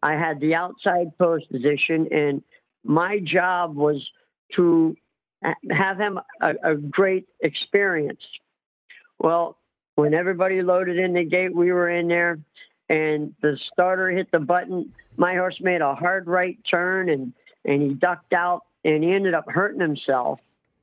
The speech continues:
And, and I ended up kinda just getting around there.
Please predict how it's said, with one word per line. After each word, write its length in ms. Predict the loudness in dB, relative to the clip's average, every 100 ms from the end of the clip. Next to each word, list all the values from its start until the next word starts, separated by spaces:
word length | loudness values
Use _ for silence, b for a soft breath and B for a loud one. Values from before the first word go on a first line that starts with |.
| _ _ _ _
And, 440 | 0 2 2 0 -2
and 500 | 0 0 0 0 0
I 140 | 0 0
ended 180 | 0 0
up 180 | 0
kinda 220 | -2 -2 -2
just 220 | -4 -6 b b
getting 260 | -2 -2 0
around 460 | 0 0 0 -2 0
there. 320 | 0 -2